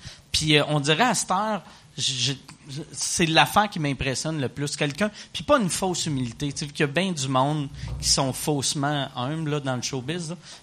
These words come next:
Mais, tu sais, quelqu'un de vraiment humble, comme Yvon, comme Norm Macdonald, que, tu sais, Norm, asti, euh, il, dans sa tête, c'est une marde, puis j'aime ça, le monde de même, tu sais, que,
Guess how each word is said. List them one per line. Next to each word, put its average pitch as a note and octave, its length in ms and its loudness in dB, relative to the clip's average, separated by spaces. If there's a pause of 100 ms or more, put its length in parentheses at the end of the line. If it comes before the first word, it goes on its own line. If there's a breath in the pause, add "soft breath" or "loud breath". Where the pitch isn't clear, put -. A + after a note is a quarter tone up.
Mais, C#3 220 4
tu - 80 -4
sais, - 80 0
quelqu'un G#3 360 2
de G3 80 0
vraiment D3+ 380 2
humble, D3+ 220 2
comme D3+ 180 -2
Yvon, D3 260 4
comme D#3 240 -2
Norm E3+ 200 2
Macdonald, B2+ 600 0 (100)
que, C#3 240 0
tu - 40 -18 (300 loud breath)
sais, A3 160 2
Norm, E3 400 4
asti, F3 580 -4
euh, A#2 220 -4 (680 loud breath)
il, A#2 320 -12 (360)
dans D#3+ 160 -2
sa D#3 200 4
tête, F#3+ 280 -2
c'est - 240 -6
une C3 180 -2
marde, C#3+ 380 2 (120)
puis D#3+ 140 -4
j'aime C#3 380 0
ça, E3 320 0 (340 loud breath)
le B2+ 140 4
monde D3+ 340 4
de D3 60 8
même, D3 480 6
tu - 80 0
sais, E3+ 120 6
que, D#3+ 400 6